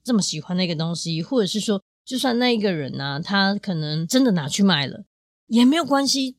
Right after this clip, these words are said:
都祝福他，反正没有在我家就好了，真太美好了。至少这一刻我可以享受到我家是清爽的、干净的，然后这些东西马上就消失在我眼前，这种感觉实在是太美好了。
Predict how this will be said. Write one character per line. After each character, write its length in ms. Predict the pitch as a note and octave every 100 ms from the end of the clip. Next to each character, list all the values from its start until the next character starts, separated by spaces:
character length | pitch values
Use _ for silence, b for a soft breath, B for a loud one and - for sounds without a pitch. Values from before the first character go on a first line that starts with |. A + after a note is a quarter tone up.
| -
都 140 | D#4
祝 180 | - D4
福 200 | G#3+ A3
他， 240 | A#3+ A#3+
反 180 | G#3+ G3
正 80 | C4+
没 100 | C4
有 80 | G3+
在 140 | B3
我 80 | F#3+
家 160 | G3+
就 140 | G3+ G#3+
好 160 | E3
了， 80 | D3+
真 160 | - A3+
太 180 | B3 A#3
美 160 | F#3
好 180 | G3 E3
了。 160 | D#3+ - _ _ -
至 140 | D4
少 200 | B3 D#3+
这 200 | - C#4
一 80 | G3+
刻 240 | C4 B3
我 120 | F3+
可 140 | E3+ A3
以 80 | G#3
享 320 | - G3 E3
受 260 | - C4+
到 200 | A3+ B3+
我 140 | F#3 E3+
家 220 | A3+ G#3+
是 220 | A3 B3
清 320 | G#3 - D#4+
爽 320 | D#4 A3+ D#3 D#3
的、 220 | D#3+ D#3 _ _ -
干 200 | A#3+ B3
净 280 | A3+ C4+ F#3+
的， 200 | - -
然 140 | D#3+
后 140 | G#3+ A3
这 120 | A#3+
些 140 | G#3
东 160 | F#3+ F#3+
西 160 | F#3
马 180 | F#3 E3
上 220 | D#3+ B3+
就 100 | G#3
消 200 | A3 G3+
失 160 | F#3 G3
在 160 | A3 G3
我 120 | E3
眼 200 | D3+ -
前， 260 | - D3+
这 60 | D#3+
种 160 | C4+ G3
感 160 | D3
觉 120 | D3
实 100 | D#3
在 80 | F#3+
是 140 | F#3+ G#3
太 340 | - C4+ A3
美 200 | F3 D#3+
好 220 | E3 D#3
了。 240 | F2 G#2+